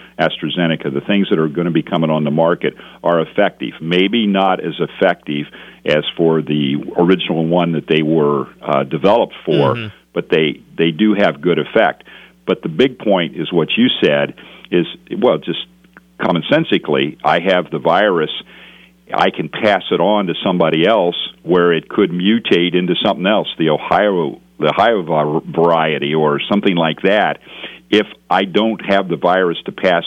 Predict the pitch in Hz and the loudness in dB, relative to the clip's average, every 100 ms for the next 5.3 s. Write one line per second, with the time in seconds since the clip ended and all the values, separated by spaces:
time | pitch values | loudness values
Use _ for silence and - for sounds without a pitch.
0 | 87 98 120 95 90 - 92 - - 101 | -2 0 2 0 -2 -6 -10 -10 -4 -2
1 | - 87 87 87 82 82 78 76 73 76 | 0 0 0 0 -2 0 2 0 -2 -6
2 | 71 78 73 - - - - - - 85 | -4 -2 -2 -4 -6 -12 -14 -14 -4 -2
3 | - 98 85 80 - - _ 85 85 - | 0 2 2 0 -6 -20 _ -4 -4 -4
4 | 98 76 90 85 - 92 87 98 120 104 | -4 -2 -2 -2 -4 -6 0 2 4 2
5 | 90 95 | 0 -2